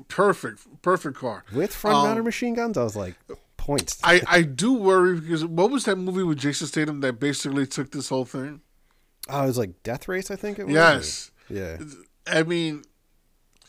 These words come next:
Speaker 1: you run the risk
Speaker 2: Mm-hmm.
Speaker 1: of, of, of messing with that, but I feel like a lot of time has passed between Death Race. I mean, there's a,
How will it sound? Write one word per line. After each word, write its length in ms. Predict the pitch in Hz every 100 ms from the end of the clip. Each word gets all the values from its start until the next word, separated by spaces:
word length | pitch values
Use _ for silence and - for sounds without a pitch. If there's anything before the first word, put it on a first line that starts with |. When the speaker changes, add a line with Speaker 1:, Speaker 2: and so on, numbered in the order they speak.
| _ - _ -
Speaker 1:
you 220 | 185 160
run 260 | 151 196 240
the 120 | 180
risk 500 | 147 165 185 - - _ _ _ _ _ _ -
Speaker 2:
Mm-hmm. 100 | 104
Speaker 1:
of, 380 | 98 143 143 135
of, 340 | 160 160 143
of 360 | 151 147 156 139
messing 340 | 143 165 -
with 160 | 175 170
that, 180 | 190 170
but 140 | 147
I 80 | 151
feel 220 | 160 208
like 260 | 185 165 156 _ - - -
a 100 | 147
lot 200 | 147 185
of 80 | 196
time 280 | - 170 165
has 140 | 147
passed 400 | - 156 156 - 143
between 280 | - 147 135
Death 240 | 143 139
Race. 180 | 143 143
I 60 |
mean, 160 | 139 143
there's 200 | 151 185
a, 220 | 160 131